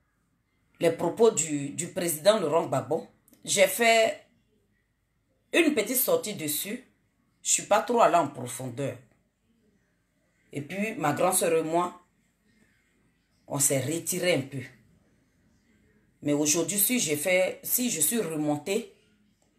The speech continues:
c'est parce que j'ai vu ma fille. Elle était très en colère. Donc, j'étais venue lui dire, c'est ce qu'il voulait.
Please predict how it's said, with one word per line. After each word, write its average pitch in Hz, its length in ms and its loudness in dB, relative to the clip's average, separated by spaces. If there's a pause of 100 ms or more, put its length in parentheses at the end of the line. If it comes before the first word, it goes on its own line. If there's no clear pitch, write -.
(220)
c'est - 200 2
parce 147 240 0
que 220 100 -4
j'ai 147 220 0
vu 160 180 -10
ma 143 140 -4
fille. 135 420 -10 (220)
Elle 165 140 -4
était 175 240 -6
très 196 340 0
en 123 120 -6
colère. 139 460 -4 (1000)
Donc, 175 180 -4
j'étais 170 300 -2
venue 139 240 -2
lui 165 120 -8
dire, 143 300 -8 (800)
c'est 147 220 2
ce 151 100 0
qu'il 185 340 -4
voulait. 139 460 -6